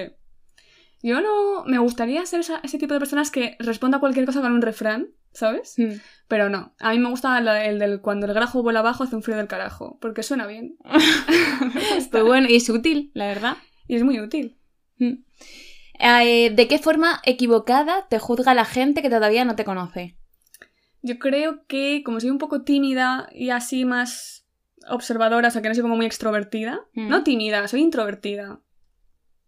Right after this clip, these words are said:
Speaker 1: Y, pues eso, de primeras como que in-, estoy, suelo estar más callada, observando y demás, igual puedo parecer borde.
Speaker 2: Mm, yo también.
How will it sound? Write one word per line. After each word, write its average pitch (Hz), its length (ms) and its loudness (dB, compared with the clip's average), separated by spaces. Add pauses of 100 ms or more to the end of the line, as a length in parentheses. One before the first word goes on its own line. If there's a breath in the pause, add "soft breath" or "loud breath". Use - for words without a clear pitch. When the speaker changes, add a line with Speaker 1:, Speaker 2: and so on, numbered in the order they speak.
Speaker 1:
Y, 269 520 -2
pues 214 160 -4
eso, 202 260 -10
de 220 140 -4
primeras 220 280 -2
como 233 200 -2
que 226 80 -6
in-, 220 200 -6 (160)
estoy, 226 220 -6
suelo 233 220 2
estar 233 160 -4
más 226 120 -4
callada, 226 280 2
observando 220 480 -4
y - 20 -4
demás, 220 320 -4 (520 soft breath)
igual 240 260 4
puedo 277 160 6
parecer 240 320 0
borde. 202 440 -2 (260)
Speaker 2:
Mm, 202 180 -8
yo 208 120 0
también. 175 400 -6